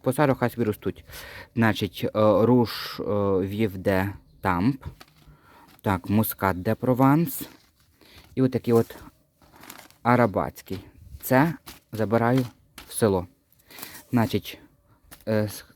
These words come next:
одеський кучерявець. Ось така от майська королева. І купив, е, кущовий кріп. Петрушка в нас є. А це навіть не знаю, куди його при-, припхати.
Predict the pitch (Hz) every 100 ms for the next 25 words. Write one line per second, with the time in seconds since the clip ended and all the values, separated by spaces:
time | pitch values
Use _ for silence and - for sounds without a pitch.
0 | _ 131 123 - 113 - 113 117 117 139
1 | 175 - - - _ - - - - _
2 | - _ _ 110 120 - 117 113 - 117
3 | 117 107 - 104 - 110 110 120 151 175
4 | - - - 135 135 - - - - 110
5 | 104 110 - 117 117 123 95 85 - -
6 | 107 - 127 - 117 113 101 95 90 -
7 | - - - - 107 110 135 123 117 110
8 | 98 90 95 92 92 - 95 - - 107
9 | - 95 - -